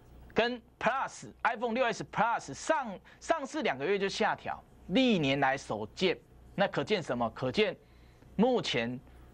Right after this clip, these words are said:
iPhone 在印度遇到的瓶颈。那么鸿海、大立光等供应链渴望受惠，这边我打一个问号，它是一个利空，怎么会是渴望受惠嘞？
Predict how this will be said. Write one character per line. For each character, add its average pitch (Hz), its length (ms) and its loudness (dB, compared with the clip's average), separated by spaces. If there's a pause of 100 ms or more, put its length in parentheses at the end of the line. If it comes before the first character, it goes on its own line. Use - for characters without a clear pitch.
(340)
iPhone 185 360 0
在 196 260 0 (200)
印 196 320 2
度 208 360 2
遇 202 140 4
到 170 160 4
的 139 80 -6
瓶 123 320 -8
颈。 104 180 -8 (560)
那 320 80 4
么 339 140 2
鸿 226 240 -2
海、 165 160 2
大 226 180 2
立 202 140 -4
光 196 160 0
等 143 160 -2
供 185 200 0
应 180 120 0
链 170 100 2
渴 127 180 0
望 151 140 2
受 147 240 -2
惠， 127 220 -2 (120)
这 208 140 2
边 175 200 0
我 139 100 -4
打 123 200 2
一 139 40 -4
个 135 80 -6
问 135 240 -2
号， 117 240 0 (1300)
它 143 140 2
是 165 180 -4
一 156 60 -6
个 131 120 -4
利 151 200 -2
空， 110 300 -2 (840)
怎 143 160 0
么 156 140 2
会 214 100 2
是 190 160 -2 (240)
渴 127 200 0
望 170 180 0
受 139 340 -2
惠 120 280 0
嘞？ 82 60 -12